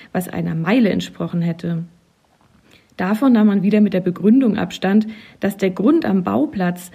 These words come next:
das Gewicht nicht hätte tragen können. Ob nun ein Kilometer oder eine Meile,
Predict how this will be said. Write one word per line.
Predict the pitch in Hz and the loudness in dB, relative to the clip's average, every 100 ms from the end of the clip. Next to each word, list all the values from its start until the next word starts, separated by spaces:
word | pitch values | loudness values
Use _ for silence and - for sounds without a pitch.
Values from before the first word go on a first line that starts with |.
| - _ | -20 _
das | - 180 | -6 -4
Gewicht | - 180 185 320 - | -2 2 2 0 0
nicht | 190 180 | -2 -2
hätte | 185 190 | -2 -2
tragen | 185 - 202 202 175 | -4 -4 -2 -2 -2
können. | - 90 50 - - - _ _ _ _ _ _ - - - _ _ _ _ _ _ | -4 -6 -6 -6 -12 -20 _ _ _ _ _ _ -20 -20 -20 _ _ _ _ _ _
Ob | 190 180 | -8 -2
nun | 202 | -2
ein | 185 202 | 0 -2
Kilometer | 185 208 202 196 220 254 262 | -2 -2 0 0 0 -2 -2
oder | 196 185 | -2 -2
eine | - 196 | -2 0
Meile, | 185 180 220 190 175 | 0 0 0 0 -2